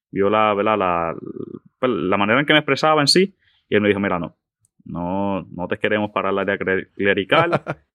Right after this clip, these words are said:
Speaker 1: eh, esto es venta completamente", y de ahí,
Speaker 2: Ok.
Speaker 1: pues, el resto, el resto es historia, que, que ni siquiera, ¿verdad? Llegué aquí por, <laughs> por,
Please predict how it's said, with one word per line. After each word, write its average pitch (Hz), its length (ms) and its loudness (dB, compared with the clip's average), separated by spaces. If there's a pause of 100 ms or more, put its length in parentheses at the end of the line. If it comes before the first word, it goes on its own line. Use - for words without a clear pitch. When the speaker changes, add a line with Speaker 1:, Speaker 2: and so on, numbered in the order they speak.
Speaker 1:
eh, 95 440 0
esto 104 260 0
es 123 120 -2
venta 156 640 2
completamente", 113 1080 0
y 98 180 0
de 98 80 2
ahí, 117 240 2
Speaker 2:
Ok. 208 40 2
Speaker 1:
pues, 147 180 2 (120)
el 104 180 -4
resto, 123 680 0
el 101 120 -2
resto 113 240 0
es 127 80 4
historia, 82 460 -2
que, 101 240 0
que 107 100 0
ni 104 100 0
siquiera, 123 440 0 (120)
¿verdad? 123 380 -2
Llegué 113 160 4
aquí 131 300 -2
por, 110 320 2
<laughs> - 1200 -4
por, 107 200 4